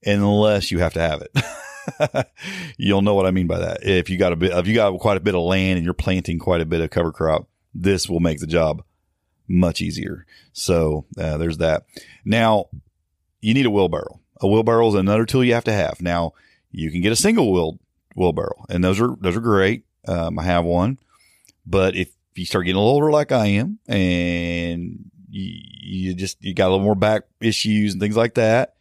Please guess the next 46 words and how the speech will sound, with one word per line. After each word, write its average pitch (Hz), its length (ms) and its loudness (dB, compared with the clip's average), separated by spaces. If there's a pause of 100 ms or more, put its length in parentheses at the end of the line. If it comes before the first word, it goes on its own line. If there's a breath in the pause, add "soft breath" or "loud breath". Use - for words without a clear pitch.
(320)
you 101 100 -2
might 160 160 2
want 180 200 0
a 131 40 0
two 151 300 -2
wheel 90 440 0 (180)
wheelbarrow. 85 520 -2 (720)
They 98 140 0
don't 101 220 -2
tip 107 300 0
over 123 480 2 (220)
as 123 180 0
easy. 143 400 -2 (480)
Um, 85 480 -2 (320)
if 92 160 -6
you're, 95 120 0 (160)
if 87 120 -8
you're 92 60 -6
not 98 140 0
as 85 60 -6
strong 98 380 0
of 123 60 2
a 127 80 2
person 147 560 0
there, 92 280 0
and 92 220 -4
you, 85 140 -10
but 85 200 -8
you 85 60 -6
want 90 140 0
a 90 40 0
wheelbarrow, 123 460 2
a - 60 -2
two 95 200 -4
wheel 98 180 2
wheelbarrow 110 540 2 (400 soft breath)
is 117 140 -2
much 131 200 0
better. 95 420 -2
I 98 80 -2
mean, 98 180 2
it's 87 100 -2
just 95 180 -6
easier 82 380 -4
to, 82 380 -6
uh, - 160 -8